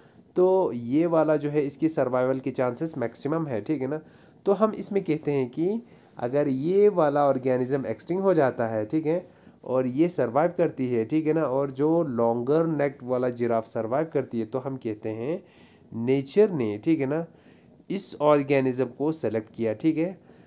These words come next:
और इसको सेलेक्ट करने की वजह से हम इसको बोलते हैं नेचुरल सिलेक्शन, ठीक है। और इस ऑर्गेनिज्म की सिलेक्शन जो है वो किसने किया, नेचर ने किया, तो उसे हम नेचुरल सिलेक्शन कहते हैं, ठीक है। However, इसके कंपैरिजन में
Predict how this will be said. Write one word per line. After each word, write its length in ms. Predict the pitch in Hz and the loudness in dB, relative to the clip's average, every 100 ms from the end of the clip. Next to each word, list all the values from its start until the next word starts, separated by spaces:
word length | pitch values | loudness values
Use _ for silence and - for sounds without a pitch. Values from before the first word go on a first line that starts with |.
| - | -20
और 680 | - 123 131 139 147 165 - | -2 2 4 4 4 2 -2
इसको 300 | 139 - 170 | -8 -6 -4
सेलेक्ट 320 | 170 131 139 - | -2 -2 -4 -4
करने 280 | 131 127 | -2 -4
की 120 | 120 120 | -4 -4
वजह 200 | 113 113 | -4 -4
से 160 | 135 | -6
हम 180 | 131 120 | -6 -6
इसको 220 | 117 123 | -6 -6
बोलते 280 | 113 110 117 | -4 -6 -4
हैं 100 | 151 | -6
नेचुरल 580 | 170 120 117 - 127 170 | -4 -4 -4 -4 -4 -4
सिलेक्शन, 520 | - 104 104 - 107 | -6 -8 -8 -10 -10
ठीक 200 | 156 156 | -10 -8
है। 140 | 180 - - - - - | -8 -10 -20 -20 -20 -2
और 280 | 147 170 - | 2 2 0
इस 160 | 214 208 | -2 2
ऑर्गेनिज्म 500 | 180 170 170 170 170 | 2 2 0 0 -2
की 100 | 170 | -4
सिलेक्शन 440 | 156 139 139 156 | -2 -4 -4 -4
जो 100 | 151 | 0
है 40 | |
वो 120 | 147 135 | 0 0
किसने 320 | 135 131 123 | -6 -6 -6
किया, 300 | 131 160 220 - - | -2 -2 -4 -8 -4
नेचर 320 | 117 113 120 | -4 -2 -4
ने 140 | 113 | -4
किया, 140 | 104 107 | -4 -6
तो 100 | 123 | -4
उसे 240 | 117 - | -8 -8
हम 180 | 147 220 - - - _ | -8 -8 -12 -20 -20 _
नेचुरल 460 | 110 120 131 - 214 | -4 0 0 0 -2
सिलेक्शन 400 | - 107 - 104 | -2 -4 -4 -8
कहते 300 | 104 104 104 | -10 -12 -10
हैं, 100 | 101 | -4
ठीक 200 | 156 156 | -4 -2
है। 180 | 185 - - - - - - | -4 -6 -20 -20 -20 -8 2
However, 320 | 220 220 160 | 4 4 2
इसके 340 | 147 - 156 | 0 -2 -2
कंपैरिजन 680 | 143 135 127 131 127 135 185 | -2 -4 0 2 2 2 0
में 240 | 170 110 | 0 -2